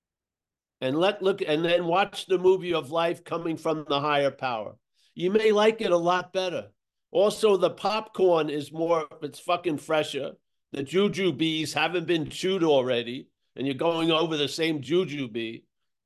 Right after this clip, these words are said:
Yeah? Better screen, surround sound. It's fucking live. <laughs> The other shit is just like being in a dead porno theater.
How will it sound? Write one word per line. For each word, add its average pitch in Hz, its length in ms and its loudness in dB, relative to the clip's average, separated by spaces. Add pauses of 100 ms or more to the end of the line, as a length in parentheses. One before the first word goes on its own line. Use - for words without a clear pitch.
(120)
Yeah? 190 320 -4 (1200)
Better 185 240 4
screen, 175 680 2
surround 151 580 0
sound. 147 760 -2
It's 135 220 -8
fucking 160 460 -4
live. 156 960 4
<laughs> - 20 -20 (160)
The 160 540 -2
other 185 340 2
shit 185 360 0
is 165 200 -6
just 175 300 -6 (260)
like - 320 -6
being 180 340 0
in 170 120 4
a 156 80 2
dead 170 400 2
porno 185 420 4
theater. 113 460 -10